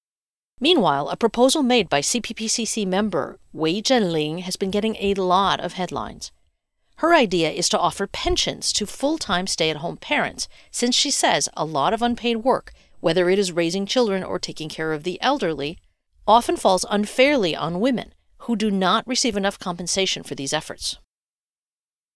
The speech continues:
Nevertheless, other feminist activists claim that the proposal would only perpetuate deep-rooted gender roles, placing the bulk of housework and childcare on women,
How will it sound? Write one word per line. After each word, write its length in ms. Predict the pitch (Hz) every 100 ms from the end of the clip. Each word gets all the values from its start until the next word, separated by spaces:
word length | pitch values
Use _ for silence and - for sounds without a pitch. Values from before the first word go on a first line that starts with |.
| _ -
Nevertheless, 640 | 165 175 233 285 233 - -
other 200 | 247 330
feminist 400 | - 269 220 -
activists 500 | 139 - 156 139 -
claim 360 | - 294 269 180
that 120 | 170
the 60 |
proposal 480 | - 196 240 247 247
would 180 | 185 196 -
only 260 | 208 240 269
perpetuate 760 | 302 - 320 - 160 135 -
deep-rooted 640 | 165 240 - 190 196 190 170
gender 340 | 208 254 190
roles, 340 | 127 - - - - -
placing 320 | 185 185 226
the 80 | 214
bulk 280 | 165 165 -
of 100 | -
housework 800 | 254 302 - 151 147 151 - -
and 180 | - 175
childcare 600 | - 247 302 262 - 156
on 180 | 151 165
women, 280 | 208 196